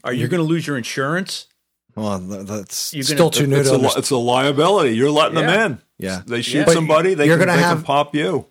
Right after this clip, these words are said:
Speaker 2: you're gonna have people that are gonna be extremely happy about it, to say, "I'm proud to, to support gun rights." You're
Speaker 1: Right.
Speaker 2: gonna have other people that are saying, you know, "No guns allowed," which they've been doing that for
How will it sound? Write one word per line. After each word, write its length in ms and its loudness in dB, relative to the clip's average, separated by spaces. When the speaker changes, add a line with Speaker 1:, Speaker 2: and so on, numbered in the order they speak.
Speaker 2:
you're 140 -6
gonna 160 -2
have 180 -4
people 240 -2
that 160 -2
are 80 -2
gonna 220 -4
be 140 -6
extremely 520 -4
happy 320 -4
about 300 -4
it, 120 -8
to 80 -12
say, 160 -6
"I'm 120 -4
proud 300 -2
to, 140 -4
to 200 -8
support 380 -6
gun 140 -6
rights." 380 -6
You're 140 -6
Speaker 1:
Right. 60 -4
Speaker 2:
gonna 80 -2
have 140 -4
other 160 -2
people 260 -4
that 60 -4
are 60 -6
saying, 400 -6
you 100 -8
know, 260 -6
"No 160 -6
guns 220 -4
allowed," 320 -4
which 200 -10
they've 140 0
been 140 2
doing 160 0
that 140 -4
for 280 -8